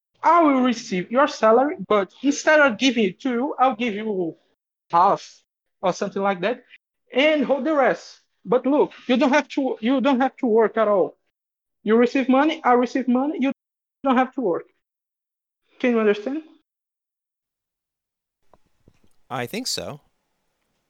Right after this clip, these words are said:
Speaker 2: I mean, um, what do you, what do you think about that?
Speaker 1: Eh, I have a hard time looking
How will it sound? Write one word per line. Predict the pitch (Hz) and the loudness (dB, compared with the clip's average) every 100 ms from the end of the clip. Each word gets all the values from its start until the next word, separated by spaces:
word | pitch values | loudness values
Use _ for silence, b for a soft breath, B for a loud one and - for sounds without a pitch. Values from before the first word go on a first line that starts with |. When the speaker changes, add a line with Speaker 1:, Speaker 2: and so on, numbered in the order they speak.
| - | -10
Speaker 2:
I | |
mean, | 131 131 127 131 | -8 -8 -10 -12
um, | 127 120 113 _ _ | -12 -14 -18 _ _
what | 110 | -12
do | 117 | -12
you, | 113 - - | -14 -18 -16
what | 113 | -14
do | |
you | 113 | -14
think | 117 | -16
about | - 104 | -14 -12
that? | - - _ _ _ _ _ _ _ _ _ _ _ _ _ _ _ _ _ _ _ _ _ _ | -12 -16 _ _ _ _ _ _ _ _ _ _ _ _ _ _ _ _ _ _ _ _ _ _
Speaker 1:
Eh, | 170 165 170 _ | -10 -10 -10 _
I | 208 | -6
have | 190 185 | -4 -2
a | 185 175 165 | -2 -2 -2
hard | 165 160 | -6 -6
time | 160 160 156 | -8 -10 -12
looking | 156 156 156 | -12 -14 -14